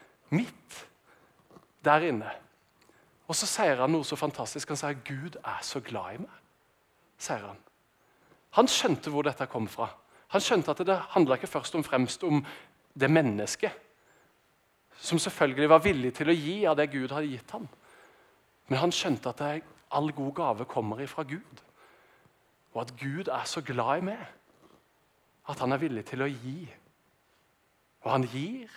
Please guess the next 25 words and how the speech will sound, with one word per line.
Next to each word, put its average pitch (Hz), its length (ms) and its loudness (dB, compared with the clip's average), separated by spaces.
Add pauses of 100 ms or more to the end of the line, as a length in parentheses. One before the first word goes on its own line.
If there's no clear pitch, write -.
og - 120 -8
han 104 180 -8
gir, 185 460 -8
og 131 160 0
han 131 160 0
gir. 101 260 -14 (800)
Og 135 80 -2
støtt - 280 -2
og 165 60 -4
stadig 117 300 -2
så 139 100 -2
er 131 60 0
han 160 100 -2 (120)
avhengig 113 320 -2
av 123 80 -4
at 127 100 -2
vi 120 240 0
kan 135 160 -2
være 110 200 -4
et - 60 -14
sånn 120 180 -2
mellomledd 127 600 -2 (500)
som - 200 -6
tar 120 180 -2
imot 147 580 -2